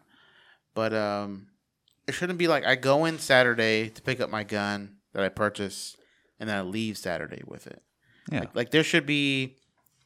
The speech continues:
Speaker 1: a good, like, you know, it's all right, you know, you, you'll get it.
Speaker 2: At
Speaker 1: There's
Speaker 2: least a
Speaker 1: gonna be,
Speaker 2: day-long training.
Speaker 1: there's gonna be a little bit kind of a thing, you know, we gotta make sure all this stuff gets processed correctly.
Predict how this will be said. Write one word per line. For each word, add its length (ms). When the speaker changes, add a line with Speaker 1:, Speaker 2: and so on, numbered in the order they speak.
Speaker 1:
a 100
good, 320
like, 320
you 60
know, 180
it's 140
all 180
right, 240
you 80
know, 260
you, 120
you'll 160
get 260
it. 160
Speaker 2:
At 60
Speaker 1:
There's 100
Speaker 2:
least 200
a 20
Speaker 1:
gonna 100
be, 140
Speaker 2:
day-long 380
training. 320
Speaker 1:
there's 120
gonna 220
be 240
a 80
little 180
bit 320
kind 180
of 140
a 80
thing, 460
you 80
know, 100
we 80
gotta 140
make 160
sure 180
all 100
this 160
stuff 360
gets 180
processed 560
correctly. 800